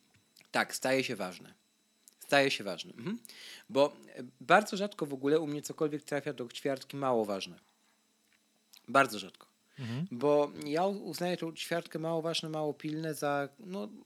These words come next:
Speaker 1: nieistotną po prostu, nie? No, nie, nie chcę, nie chcę nawet poświęcać czasu na przeglądach, mm, żeby zajmować się rzeczami z tej ćwiartki. E,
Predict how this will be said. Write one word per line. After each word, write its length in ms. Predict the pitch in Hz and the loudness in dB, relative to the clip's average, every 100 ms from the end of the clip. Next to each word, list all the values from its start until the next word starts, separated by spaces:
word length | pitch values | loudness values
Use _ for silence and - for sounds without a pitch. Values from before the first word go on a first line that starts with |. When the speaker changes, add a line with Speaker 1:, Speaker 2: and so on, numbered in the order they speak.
| _ - | _ -18
Speaker 1:
nieistotną 640 | 202 196 196 - 196 151 123 | -4 0 0 4 2 2 -4
po 100 | 113 | -4
prostu, 360 | 113 107 - | -10 -10 -10
nie? 180 | 110 120 | -8 -8
No, 200 | 135 143 - - - _ | -8 -10 -10 -20 -20 _
nie, 160 | 151 170 | -4 0
nie 160 | 185 | 0
chcę, 240 | 185 202 175 | 2 2 2
nie 120 | 190 | 0
chcę 440 | 185 - 175 170 160 | -2 0 2 2 0
nawet 220 | 165 160 | -4 -4
poświęcać 500 | - 151 175 165 151 - | -4 -4 -4 -4 -6 -2
czasu 300 | 180 180 151 | -4 -4 -6
na 120 | 135 | -8
przeglądach, 760 | - 127 135 139 139 196 247 - - - _ | -8 -4 -2 -2 -2 -4 -8 -20 -20 -20 _
mm, 300 | 143 143 147 151 | -8 -6 -6 -6
żeby 240 | 135 151 156 | -4 -2 0
zajmować 380 | 170 190 190 - | 0 0 -4 -4
się 80 | |
rzeczami 360 | 143 - 175 170 | -6 -2 -2 -2
z 40 | |
tej 120 | - 151 | -6 -4
ćwiartki. 460 | - 98 - - _ _ _ _ _ _ _ _ _ _ _ _ - - | -2 -2 -4 -20 _ _ _ _ _ _ _ _ _ _ _ _ -20 -14
E, 140 | - | -12